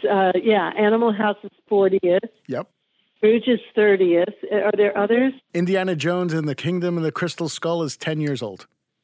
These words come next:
Speaker 1: Is it? I didn't e-, I didn't even know that. <laughs>
Speaker 2: <laughs> Surprise! <laughs>
Speaker 1: A surprise! <laughs>
Speaker 2: There you
Speaker 1: I,
Speaker 2: are.
Speaker 1: I find it really kind of funny and, and sort of wonderful that films have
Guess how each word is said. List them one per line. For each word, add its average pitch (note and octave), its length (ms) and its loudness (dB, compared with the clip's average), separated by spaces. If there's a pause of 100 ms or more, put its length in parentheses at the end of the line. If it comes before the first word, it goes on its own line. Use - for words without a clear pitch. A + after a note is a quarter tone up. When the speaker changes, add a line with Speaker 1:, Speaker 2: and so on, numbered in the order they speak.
(160)
Speaker 1:
Is D#4 180 4
it? G#4 320 2
I G#3+ 140 4
didn't B3 340 2
e-, A3+ 240 -2 (240)
I A#3 60 4
didn't A#3 340 2
even C#4 200 2
know F#4 180 4
that. G3+ 220 -2 (880)
<laughs> - 0 -
Speaker 2:
<laughs> - 40 -16
Surprise! D4+ 1040 -2
<laughs> - 100 -20 (880)
Speaker 1:
A E4+ 140 2
surprise! F#4 720 2
<laughs> - 840 0
Speaker 2:
There F#3+ 220 -2
you D3+ 80 -2
Speaker 1:
I, G#4 120 2
Speaker 2:
are. - 80 0 (140)
Speaker 1:
I G#4 180 -4 (160)
find G4+ 240 2
it E4 180 2
really D#4+ 400 4 (140)
kind B3+ 260 4
of B3+ 120 2 (240)
funny D4+ 540 2
and, B3+ 200 0 (180)
and C#4 240 -2
sort D#4+ 200 0
of E4+ 100 -2
wonderful A3 880 -2 (320)
that C#4+ 140 0 (120)
films D#4 380 2
have C#4 180 2